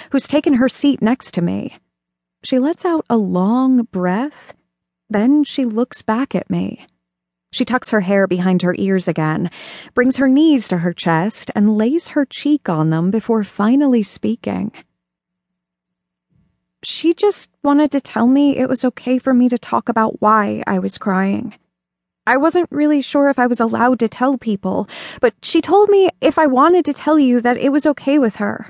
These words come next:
And I want to tell you because if we're going to be friends, we shouldn't keep secrets from each other. If you still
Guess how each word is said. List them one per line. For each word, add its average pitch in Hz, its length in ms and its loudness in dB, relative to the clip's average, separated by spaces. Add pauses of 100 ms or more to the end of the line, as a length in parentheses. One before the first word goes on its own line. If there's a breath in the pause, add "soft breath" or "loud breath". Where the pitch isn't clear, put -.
(640)
And 302 300 4
I 285 220 4
want 294 400 2
to 269 100 -4
tell 285 260 0
you 220 220 2
because 240 320 0 (340 loud breath)
if - 160 0
we're 330 140 4
going 381 300 4
to 294 60 0
be 269 120 2
friends, 240 480 2
we 233 80 0
shouldn't 339 340 0
keep 277 200 0
secrets 247 420 0
from 202 180 0
each 196 200 0
other. 208 420 -6 (1080)
If 208 140 -8
you 226 60 -4
still 254 480 0